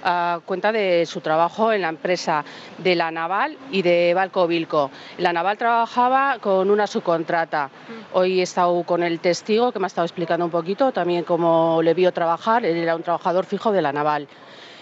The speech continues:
Speaker 1: El problema que tenemos es el problema de siempre. Eh, las mutuas no quieren reconocer, eh, que el trabajador ha estado expuesto a fibras de amianto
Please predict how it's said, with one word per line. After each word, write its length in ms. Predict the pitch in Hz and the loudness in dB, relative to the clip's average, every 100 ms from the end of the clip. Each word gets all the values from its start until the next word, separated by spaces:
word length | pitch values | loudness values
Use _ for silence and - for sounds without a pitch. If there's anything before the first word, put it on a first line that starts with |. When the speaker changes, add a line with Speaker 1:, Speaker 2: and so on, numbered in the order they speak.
| - - | -20 -2
Speaker 1:
El 300 | 190 190 180 | 2 2 0
problema 400 | 185 180 190 196 | -2 -2 -2 -4
que 100 | 202 | -4
tenemos 520 | 220 240 269 302 - | -2 -2 0 -2 -4
es 160 | 185 190 | -8 -8
el 80 | 180 | -4
problema 380 | 190 185 208 | -2 0 2
de 120 | 190 170 | 2 0
siempre. 560 | - 175 165 156 147 - - - - | 0 0 0 -2 -4 -8 -20 -20 -2
Eh, 260 | 180 175 175 | 2 4 2
las 220 | 175 190 | -2 -2
mutuas 400 | 185 233 254 240 | -2 0 0 0
no 140 | 202 | -2
quieren 260 | 185 175 175 | 0 0 0
reconocer, 800 | 170 170 180 180 - 247 277 294 - - | -2 0 0 0 0 0 0 -4 -16 -6
eh, 300 | 180 180 175 | 0 2 2
que 320 | 180 180 175 170 | 2 4 4 2
el 100 | 165 | 0
trabajador 760 | 165 170 - 190 175 202 180 | 0 0 0 -2 0 0 0
ha 80 | 180 | -6
estado 240 | - 190 | -2 0
expuesto 500 | 175 - 196 - 160 - | 0 -2 -6 0 -2 0
a 120 | 156 | -4
fibras 280 | 180 180 175 | -2 -2 0
de 80 | |
amianto 540 | 185 196 208 220 285 | 0 2 2 2 0